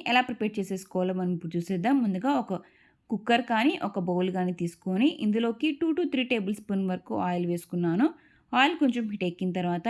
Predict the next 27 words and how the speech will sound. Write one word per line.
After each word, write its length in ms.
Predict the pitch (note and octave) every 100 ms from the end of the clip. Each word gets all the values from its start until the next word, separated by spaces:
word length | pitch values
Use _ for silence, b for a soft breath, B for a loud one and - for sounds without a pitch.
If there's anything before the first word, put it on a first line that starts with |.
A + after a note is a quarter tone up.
| A#3
ఇందులోకి 460 | G3 F3+ F3 F3 D4+
హాఫ్ 280 | C#4+ C#4 -
టేబుల్ 260 | F3 F3
స్పూన్ 300 | E3+ - F#3
ఆవాలు, 420 | F3 D#3+ E3+ G3 F#4
హాఫ్ 240 | E4 D4+ -
టేబుల్ 260 | G3+ F3
స్పూన్ 260 | F3+ - F3
జీలకర్ర, 440 | E3+ E3 D#3+ F#3 B3+ - b b b b -
చిన్నగా 280 | B3 C4 C#4
కట్ 220 | A#3 G#3+
చేసి 200 | G3 F#3
పెట్టుకున్న 520 | - F3 - F3+ F3
టమోటా, 560 | F3 E3+ E3 E3+ E3+ C4 A4+ - _ -
అలాగే 320 | A3 G#3+ B3+
కాస్త 380 | B3+ G#3 B3+ C4
కరివేపాకును 680 | G#3 E3 F3 F3+ F3 F3 E3+
వేసుకొని 460 | D#3+ D#3+ - A3 D#4+
వీటిని 380 | A#3+ F#3+ F#3 F#3
మొత్తం 340 | F3+ E3+ C#4+ A4+ B B B -
వేయించుకోవాలండి 960 | F#3 G3 G3+ - F#3 F3+ F3 E3+ F#3+ E4 -
లో 140 | F#3 F3
ఫ్లేమ్‌లోనే. 600 | E3+ F3+ F3+ F3 E3+ A#3 - -
ఈ 100 | G#3+
టమోటాలు 560 | G3 F#3+ F#3+ F#3+ B3+
కొంచెం 340 | D#4+ G#3 A#3 G3+
మగ్గాలి. 500 | E3+ E3 F3+ F3 B3